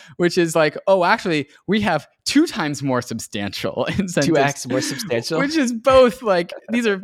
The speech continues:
Speaker 1: these are all fake numbers. Everyone's just saying, like, "Oh, our, our incentives are even more <laughs> substantial than the last ones."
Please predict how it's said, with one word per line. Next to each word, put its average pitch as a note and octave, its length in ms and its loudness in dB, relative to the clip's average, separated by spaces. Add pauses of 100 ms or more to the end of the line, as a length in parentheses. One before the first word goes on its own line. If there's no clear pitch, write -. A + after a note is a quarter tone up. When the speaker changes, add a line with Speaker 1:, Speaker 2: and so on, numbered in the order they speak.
(140)
Speaker 1:
these G3+ 560 -4
are C#4 100 2
all C4 120 2
fake D4+ 260 -2
numbers. D#3+ 340 0
Everyone's G#3+ 320 -2
just F3 180 -2
saying, F#3 240 0
like, D3 140 0
"Oh, C3+ 240 0
our, D3+ 380 0
our F#3 240 0
incentives B2+ 560 -4
are A#2 280 -2 (180)
even D#3 280 -2
more F3+ 240 0
<laughs> - 0 -
substantial E3 760 -6
than F#3 180 -4
the G#3 80 -6
last A#3 320 -4
ones." A#2 500 -10